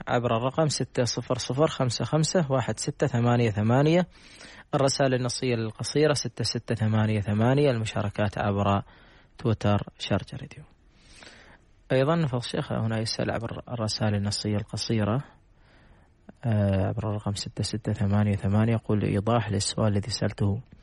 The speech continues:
قبل قليل بالنسبة لمن دعا لنفسه، يقول ليس، آه، دعوة سوء، لكن يقول من أمر الدنيا ظننته خيرا ثم اتضح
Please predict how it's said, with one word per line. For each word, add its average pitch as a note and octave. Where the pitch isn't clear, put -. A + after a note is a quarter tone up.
قبل G2+
قليل G#2
بالنسبة G#2+
لمن G2+
دعا G2+
لنفسه، G#2
يقول A#2
ليس، A#2+
آه، G#2
دعوة A2
سوء، -
لكن B2+
يقول A#2+
من A#2
أمر C#3+
الدنيا B2
ظننته A#2+
خيرا A2+
ثم B2
اتضح A#2